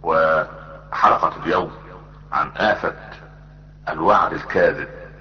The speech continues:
أو الخلف الوعد، أو الكذب في الوعد. أولا، لسان العبد دائما سباق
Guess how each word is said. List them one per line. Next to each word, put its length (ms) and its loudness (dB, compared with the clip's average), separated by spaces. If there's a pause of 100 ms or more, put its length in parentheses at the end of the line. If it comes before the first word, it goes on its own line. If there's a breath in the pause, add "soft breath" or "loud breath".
(240)
أو 160 -2
الخلف 760 0
الوعد، 400 4 (840)
أو 160 4
الكذب 720 -2 (200)
في 120 -12
الوعد. 460 -2 (680)
أولا، 340 4 (640)
لسان 400 2
العبد 480 2
دائما 480 -2 (640)
سباق 640 2